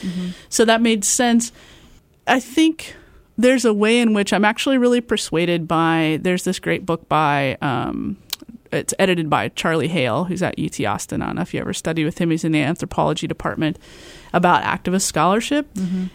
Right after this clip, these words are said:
Speaker 2: And the conclusion to that book, the afterword, is written by Joy James and Ted Gordon.
Speaker 1: Okay,
Speaker 2: So kind
Speaker 1: yeah.
Speaker 2: of Black radicals.
Speaker 1: Yeah.
Speaker 2: And one of the things they say in that conclusion is that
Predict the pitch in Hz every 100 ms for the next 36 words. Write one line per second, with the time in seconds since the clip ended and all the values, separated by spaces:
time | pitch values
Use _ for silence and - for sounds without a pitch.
0 | - 202 190 196 196 185 185 180 - -
1 | 208 262 277 262 220 143 170 180 180 -
2 | 180 202 196 170 160 160 165 175 165 175
3 | 165 160 160 156 156 160 170 175 170 160
4 | 156 156 156 - 139 156 170 151 156 113
5 | 107 170 - 185 180 170 - 160 151 160
6 | 151 165 147 143 - 123 - - - -
7 | 170 160 170 - _ - - 202 202 202
8 | 202 202 - - - - 233 262 302 302
9 | 214 208 190 175 - 180 185 170 170 165
10 | 156 - 165 - 180 175 180 156 170 165
11 | 147